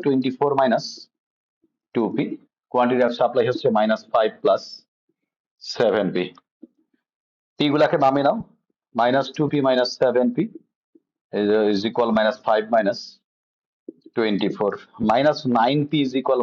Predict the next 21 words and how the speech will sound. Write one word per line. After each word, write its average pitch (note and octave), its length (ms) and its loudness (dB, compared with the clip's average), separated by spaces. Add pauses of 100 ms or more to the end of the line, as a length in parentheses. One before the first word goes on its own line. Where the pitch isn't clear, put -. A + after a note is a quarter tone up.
minus A2+ 260 0 (880)
twenty-nine। G2 580 0 (480)
তাহলে G2 260 0
P - 20 -4 (140)
is A#2+ 120 -2
equal, B2+ 280 -2
দুই A#2 140 0
পাশের A#2 220 -2
মাইনাস A2+ 240 0
উঠে A#2+ 180 -6
যাচ্ছে, G#2+ 260 -2 (440)
তুলে G#2+ 180 0
দাও, C#3+ 160 2
তাহলে G2+ 220 0
twenty-nine A#2 560 0
ভাগ A2 140 0 (960)
nine A2+ 240 2
is, F#2 80 -2 (300)
is F#2 160 -6
equal G#2 280 -2
P - 40 -4